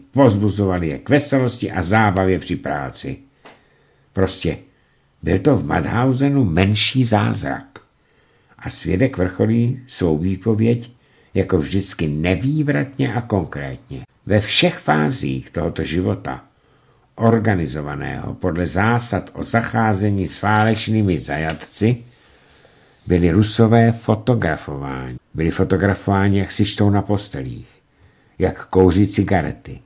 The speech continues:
jak si čistí uniformy, jak jdou s veselou do práce a jaká radostná to je práce.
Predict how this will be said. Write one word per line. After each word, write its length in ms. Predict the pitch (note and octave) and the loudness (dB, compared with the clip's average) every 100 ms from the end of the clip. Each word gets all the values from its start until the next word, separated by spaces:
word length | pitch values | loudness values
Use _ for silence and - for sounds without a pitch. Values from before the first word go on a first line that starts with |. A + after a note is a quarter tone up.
| _ _ _ _ _ | _ _ _ _ _
jak 160 | G2 F2 | -2 2
si 120 | G#2 | 2
čistí 400 | F#2+ G2+ - A2+ | 2 0 2 0
uniformy, 800 | F2+ A2 A2 G#2+ D2+ C2 C2 B1+ - _ _ _ _ | 2 2 2 -2 -8 -8 -10 -12 -18 _ _ _ _
jak 240 | G2 F#2 D2+ | 0 2 0
jdou 380 | D#2+ F2+ A2 G#2+ | 0 4 4 4
s 160 | - | 0
veselou 420 | G2 G2 A2 G#2+ | -2 0 2 4
do 160 | G2+ A2+ | 4 2
práce 600 | A2 G#2+ A2 A2 - A2+ | 2 2 2 0 -2 -2
a 100 | - | 0
jaká 420 | G2+ F#2+ G2+ G2+ | 0 0 2 2
radostná 680 | F2+ G2 A#2 B2 - F2+ E2 | 4 2 2 0 -2 -4 -4
to 120 | D#2+ D#2+ | -4 -4
je 120 | D#2+ | -4
práce. 600 | D#2 D2 C#2 C2+ - B1+ | -4 -6 -6 -10 -12 -14